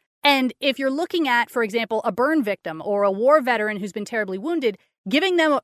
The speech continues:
a shot or two until they heal is way better than prescribing months of opioids, which is what we're doing right now and is a big part of why we have this massive opioid epidemic, is people are legitimately injured and need pain relief,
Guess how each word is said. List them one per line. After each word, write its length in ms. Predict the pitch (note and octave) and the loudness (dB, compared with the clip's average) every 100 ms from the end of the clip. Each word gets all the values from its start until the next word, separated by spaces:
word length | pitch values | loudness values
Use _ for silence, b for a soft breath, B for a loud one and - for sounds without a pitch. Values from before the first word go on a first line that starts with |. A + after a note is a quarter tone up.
| - | -2
a 80 | A3+ | -2
shot 320 | - D4+ E4+ | 4 4 4
or 80 | C#4 | 0
two 220 | - B3 | -4 -4
until 240 | A3 C4 | -4 -4
they 140 | A3 G3+ | -4 -6
heal 460 | - E4 B3+ F#3+ - | -4 -2 0 -2 -2
is 200 | A#3 E3+ | -4 -4
way 280 | E3 C#4 D4+ | 0 0 0
better 300 | C#4+ C#4+ A#3 | 0 0 -2
than 140 | G#3+ | -4
prescribing 680 | - G#3+ A3 G#3 G3+ G3+ G#3 | -6 -6 -2 -2 -2 -4 -2
months 340 | C4 B3 - - | -2 -2 -8 -10
of 160 | E3+ | -2
opioids, 640 | D#4 G4 A3+ F3 E2 - - _ _ - | 0 0 -2 -6 -8 -14 -20 _ _ -2
which 140 | A3+ | 0
is 120 | B3 | 2
what 140 | B3+ D4 | 2 4
we're 60 | |
doing 280 | B3 C4 A#3 | 2 2 2
right 180 | G#3+ G#3 | 0 0
now 300 | C4+ D#4 C4 | 2 2 2
and 100 | A3+ | 0
is 100 | G#3+ | 0
a 60 | A3 | 0
big 240 | C#4 A#3+ | 0 0
part 200 | A#3+ A#3+ | 0 0
of 100 | G3 | 0
why 100 | G#3+ | -2
we 100 | G#3+ | -2
have 140 | G3+ | -4
this 180 | F#3+ F#3+ | -6 -4
massive 300 | G3 G3 F#3 | -4 -4 -4
opioid 440 | G#3 C4+ B3+ F#3+ F#3 | -4 -2 0 0 0
epidemic, 540 | F3 E3 E3 - - | -4 -6 -8 -10 -14
is 160 | - F3+ | -14 -8
people 320 | - A#3+ A#3 | -6 -2 0
are 100 | A3 | 2
legitimately 640 | G#3+ A#3+ G#4 A4+ D#4 D4 - | 0 2 2 2 0 -4 0
injured 460 | F#4+ A#3 E3+ E3 | 2 2 -2 -6
and 160 | G#3 G#3+ | -6 -4
need 200 | D#4 B3+ | -4 -2
pain 240 | D#4+ E4+ | -4 -4
relief, 460 | A3+ E3 D3 E3 | -6 -8 -10 -16